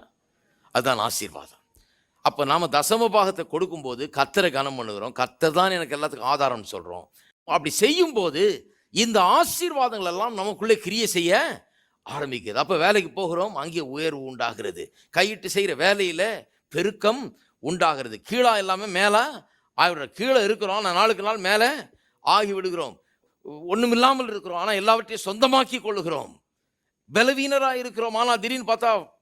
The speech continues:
ஆளுகை செய்கிறவர்களாக, அதிகாரம் உள்ளவர்களாக மாறிவிடுகிறோம். இதெல்லாம் எப்படி வேலை செய்யுது? கர்த்தர் தான் எனக்கு ஆதாரம் என்கிறதை தசம பாகத்தின் மூலமாக ஆபிரகாம் காண்பித்தான்.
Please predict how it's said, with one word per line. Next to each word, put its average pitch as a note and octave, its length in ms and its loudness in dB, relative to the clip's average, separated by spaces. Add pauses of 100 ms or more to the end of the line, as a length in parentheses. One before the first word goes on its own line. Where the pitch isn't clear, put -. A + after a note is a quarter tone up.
(140)
ஆளுகை B3+ 440 4
செய்கிறவர்களாக, G#3+ 720 -2
அதிகாரம் A#3+ 480 2
உள்ளவர்களாக G#3 460 -2 (640)
மாறிவிடுகிறோம். F3+ 800 2 (180)
இதெல்லாம் G3 360 2
எப்படி C4 180 -2
வேலை G3 200 4
செய்யுது? D3 320 -6 (120)
கர்த்தர் F#3 540 0
தான் G3+ 180 0
எனக்கு F3+ 240 -6
ஆதாரம் F3 440 2
என்கிறதை C#3 400 -10
தசம E3 420 -4
பாகத்தின் D#3 360 -4
மூலமாக D3 360 0
ஆபிரகாம் C#3 460 0
காண்பித்தான். C3 640 0